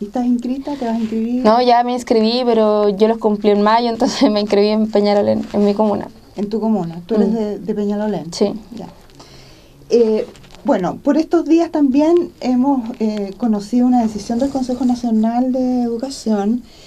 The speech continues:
Speaker 1: eh, referida a los textos escolares, a, al uso de un, eh, lenguaje particular. En, en concreto, lo que se decidió fue cambiar, eh, régimen militar por dictadura militar.
Speaker 2: Que de alguna manera, cuando nos,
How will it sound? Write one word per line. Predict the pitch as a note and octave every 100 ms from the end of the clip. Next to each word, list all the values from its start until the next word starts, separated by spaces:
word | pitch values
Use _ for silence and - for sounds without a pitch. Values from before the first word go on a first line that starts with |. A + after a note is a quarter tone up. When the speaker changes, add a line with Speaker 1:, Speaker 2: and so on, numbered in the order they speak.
| - - -
Speaker 1:
eh, | G#3+ G#3
referida | G3+ G#3+ A3 A#3+
a |
los | C4
textos | - C4 C#4 C4
escolares, | C4 A3+ G3+ A3+ F3 - - - -
a, | G#3 G3 G3 F#3+ F3+ F3+ -
al | F#3+
uso | G#3+ A3 B3+ A#3+
de | A3+
un, | A3+ A#3 A#3 A3
eh, | A3 G3+ G3+ G3
lenguaje | - G#3 G3+ A#3 D4 C#4+ C4
particular. | A3+ G#3+ G3+ G3+ F3+ E3+ G#3 - - - -
En, | - G#3 G#3+ G#3+ G#3+
en | -
concreto, | A3+ B3 A3+ C#4 D#4
lo |
que | C4
se | B3 B3
decidió | A3 A#3 A3+ A#3+
fue | A#3
cambiar, | A3+ G#3 G3 G3+ A3 C4+ - - - - -
eh, | - G3 F#3 F3+ F3 - -
régimen | - F3 G#3+ G3+
militar | F#3+ F#3 F3+ G3+
por | A3 F3
dictadura | F3 F3 E3+ E3+ D#3 D#3
militar. | - - - - - - - - -
Speaker 2:
Que | -
de | A3
alguna | G#3+ A#3 C4
manera, | C4 B3+ C4+
cuando | C4+ A#3+ A3+
nos, | A3 G#3+